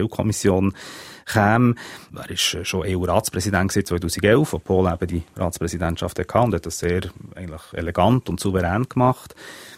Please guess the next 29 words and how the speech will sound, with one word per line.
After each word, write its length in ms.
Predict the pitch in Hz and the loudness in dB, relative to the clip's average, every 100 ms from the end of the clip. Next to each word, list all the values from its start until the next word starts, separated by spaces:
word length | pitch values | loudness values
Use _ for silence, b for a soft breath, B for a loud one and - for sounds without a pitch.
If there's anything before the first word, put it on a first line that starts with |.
| B | B
Er 160 | - 85 | -6 -4
hat 100 | 82 | -2
natürlich 320 | 98 90 - | -4 -4 -4
Regierungserfahrung 920 | - 110 127 135 - - 123 123 123 | -4 2 4 4 2 2 4 4 4
in 120 | 107 | 2
einem 160 | 92 92 | 2 2
relativ 300 | 87 - - | 0 -2 -6
grossen 400 | 101 87 - - | -2 -2 -2 -2
E-U-Land. 720 | 92 82 117 127 117 117 113 - B B B B B B | -2 -2 0 4 4 6 2 -2 B B B B B B
Er 300 | - 92 92 107 | -2 0 0 0
ist 480 | 117 123 - - - | 2 4 2 0 4
als, 600 | 107 98 98 98 - - | 4 6 4 2 -2 -2
ähm, 340 | 98 95 92 92 | 2 4 4 2
Vertreter 500 | 92 - 90 - 98 | 0 0 0 0 -2
von 260 | 90 90 | 0 2
einem 300 | 87 85 82 | 4 4 2
mittelosteuropäischen 1120 | 90 98 101 98 - 104 104 - 101 101 107 | 0 0 2 2 4 4 4 2 0 0 2
Land 340 | 98 90 98 98 B B B B B - - | 4 4 4 0 B B B B B -14 2
interessant 960 | 117 113 110 104 - 90 98 101 - | 4 6 4 2 4 4 4 2 -4
für, 560 | - 95 92 98 95 92 | -4 0 2 4 4 2
äh, 40 | |
Brüssel, 520 | 90 95 92 - - | 2 0 0 0 2
um 200 | 95 90 | 4 6
mal 240 | 87 82 85 | 4 2 0
zu 100 | - | -2
zeigen, 600 | - 78 92 90 85 85 | 0 2 4 4 2 0
in 100 | 71 | -6
die 180 | 85 92 | -4 0
Richtung, 420 | 101 98 - | 0 -2 -4